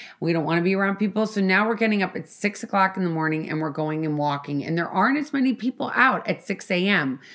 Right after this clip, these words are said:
So you can get out and get some exercise and not have anybody near you. And depending on wherever you are in the country,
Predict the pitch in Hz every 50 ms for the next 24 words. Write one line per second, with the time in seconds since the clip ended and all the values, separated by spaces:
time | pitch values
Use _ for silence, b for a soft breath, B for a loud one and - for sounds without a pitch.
0 | B B B B B B - 226 240 233 208 - 214 208 196 240 247 262 226 185
1 | 170 170 - - - 190 - 202 226 226 - - 233 - - 185 185 - - 185
2 | 165 - 180 160 156 156 156 160 156 160 - B B B B B B B - 175
3 | 180 175 185 185 208 233 247 220 233 233 233 208 226 220 220 202 196 185 170 165
4 | 165 165 160 165 165 160 151 151 156 156 B B B B B B _ - 175 175
5 | 175 170 170 175 170 - - 185 180 - 202 220 214 208 202 190 185 175 170 175
6 | 180 185 190 214 208 214 202 185 165 156 156 151 147 156 151 104 - 160 156 156
7 | - 160 156 147 147 - - 147 151 151 147 147